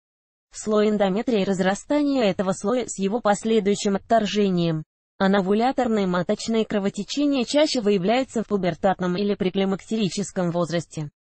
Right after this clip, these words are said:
Отличаются от обычной менструации нерегулярностью, большей длительностью и величиной кровопотери.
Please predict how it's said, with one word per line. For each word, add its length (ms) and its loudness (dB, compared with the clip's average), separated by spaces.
Отличаются 760 0
от 100 0
обычной 480 -2
менструации 640 2
нерегулярностью, 1000 0
большей 420 0
длительностью 680 -2
и 20 0
величиной 500 -2
кровопотери. 840 -2